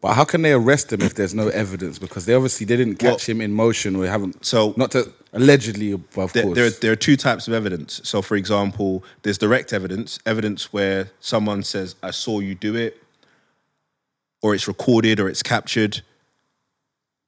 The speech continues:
Speaker 2: or there's circumstantial evidence, which means that it doesn't necessarily directly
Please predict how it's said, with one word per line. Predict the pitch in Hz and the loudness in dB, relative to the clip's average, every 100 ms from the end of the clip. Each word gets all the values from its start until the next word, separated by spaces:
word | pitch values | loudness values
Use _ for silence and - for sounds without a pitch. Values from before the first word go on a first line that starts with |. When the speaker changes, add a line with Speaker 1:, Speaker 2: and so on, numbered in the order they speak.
| - | -2
Speaker 2:
or | 107 | 0
there's | 101 | 2
circumstantial | - 113 107 101 117 113 - 98 | 2 2 0 -2 0 0 -2 -4
evidence, | 90 85 76 - - - _ _ _ _ | -4 -8 -8 -10 -12 -16 _ _ _ _
which | 104 98 - | -4 -2 0
means | 104 101 | 2 2
that | - 98 90 _ _ _ _ _ _ | 2 2 2 _ _ _ _ _ _
it | 107 - | -2 2
doesn't | 143 127 113 | 2 2 -2
necessarily | 117 120 - 123 113 107 101 98 101 _ _ _ - | -4 -2 2 2 2 2 2 0 -4 _ _ _ 0
directly | 104 107 127 - 110 98 92 | 2 4 4 2 -6 -6 -6